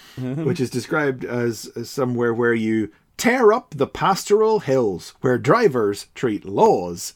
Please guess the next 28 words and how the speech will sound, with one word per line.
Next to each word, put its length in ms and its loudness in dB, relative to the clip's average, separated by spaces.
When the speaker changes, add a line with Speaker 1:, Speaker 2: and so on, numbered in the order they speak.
Speaker 2:
as 480 -6
suggestions. 920 -2
Speaker 1:
Oh, 180 4
nice. 400 0
Speaker 2:
Which, 340 4
uh, 180 2
feels 320 -2
to 80 -4
me 140 0
like 220 0
a, 240 2
a 140 -2
comment 540 0
on 320 0
Italian 540 -4
drivers. 720 -2
Speaker 1:
Yes, 320 -2
I 60 -2
suppose 320 -4
it 100 -8
does. 180 0
Is 120 -6
that 180 0
a 60 -4
stereotype 680 2
that 120 -10
there 160 -2
is? 280 -8